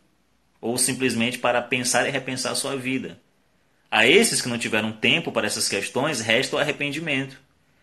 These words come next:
Resta idealizar um passado que nunca existiu.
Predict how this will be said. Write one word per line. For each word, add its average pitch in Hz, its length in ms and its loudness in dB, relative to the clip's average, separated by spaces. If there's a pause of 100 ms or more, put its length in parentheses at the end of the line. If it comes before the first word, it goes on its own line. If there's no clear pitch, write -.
(520)
Resta 196 400 4
idealizar 127 580 6
um 131 80 -2
passado 135 420 4
que 156 80 -4
nunca 147 200 -2
existiu. 151 520 -2